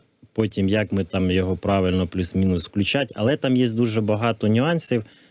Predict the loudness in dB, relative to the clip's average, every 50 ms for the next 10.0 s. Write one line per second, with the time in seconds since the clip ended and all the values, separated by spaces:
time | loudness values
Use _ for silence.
0 | _ _ _ _ -2 0 2 4 4 2 2 2 2 2 2 2 2 2 2 2
1 | 2 0 0 -2 -4 -10 _ _ _ _ -2 0 0 0 0 0 -2 0 -2 -2
2 | -2 0 0 2 2 2 0 0 -2 0 0 0 0 0 -2 -2 -4 -4 -2 -2
3 | 0 0 0 0 0 0 2 2 4 4 4 4 2 2 2 0 -2 -2 0 0
4 | -2 -2 -4 -4 -4 -4 -2 -4 -4 -6 -6 -4 -2 -2 -2 -4 -4 -2 -2 -2
5 | -2 -2 -4 -4 -6 -8 -10 _ -20 -20 -20 _ _ _ -8 -4 -2 0 0 2
6 | 2 2 0 0 0 -2 -2 0 0 0 0 2 0 0 0 0 -2 -2 0 0
7 | 0 -2 -2 -2 -2 0 0 -2 -2 -2 -2 -2 -2 -2 -2 -2 -2 -4 -2 -2
8 | 0 0 0 0 0 -2 -2 -2 -2 0 -2 -2 -2 0 2 2 2 2 2 0
9 | -2 -4 -4 -4 -4 -4 -6 -10 -14 -8 -4 -2 0 0 0 0 0 0 0